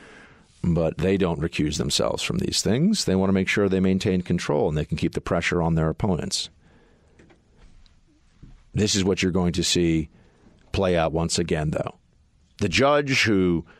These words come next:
says he hates somebody, then is in the trial, makes every decision against that person, but at the end of the day, you can claim,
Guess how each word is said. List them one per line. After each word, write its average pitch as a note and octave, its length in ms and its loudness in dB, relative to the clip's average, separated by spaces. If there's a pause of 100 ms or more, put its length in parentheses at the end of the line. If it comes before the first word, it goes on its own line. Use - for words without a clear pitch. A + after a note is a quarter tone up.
(760)
says A3 300 2
he A3 100 4
hates G3 300 2
somebody, D#3 600 2 (280)
then G3+ 260 2
is G#3+ 160 2
in G#3 80 2
the F#3+ 80 0
trial, C#3+ 760 2 (160)
makes D3+ 220 2
every B3+ 280 2
decision G3 360 2
against D3 300 0
that C3 180 2
person, B2+ 440 2
but C4 260 2
at F#3+ 80 -2
the C#3+ 160 4
end G#3+ 120 2
of G#3+ 40 2
the E3+ 80 4
day, G3 200 4
you D3+ 280 2
can F3+ 360 0
claim, F#3 640 2